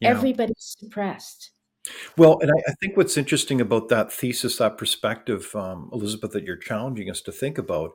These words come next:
Speaker 1: is that a lot of people,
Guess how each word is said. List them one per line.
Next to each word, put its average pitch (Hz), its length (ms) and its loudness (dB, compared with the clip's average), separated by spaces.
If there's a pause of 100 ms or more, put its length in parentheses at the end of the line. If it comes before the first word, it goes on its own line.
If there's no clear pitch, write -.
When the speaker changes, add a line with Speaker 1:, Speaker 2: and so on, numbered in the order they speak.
(600)
Speaker 1:
is 160 260 6
that - 380 2 (1300)
a 139 80 8
lot 156 340 2
of - 240 -2
people, 135 880 0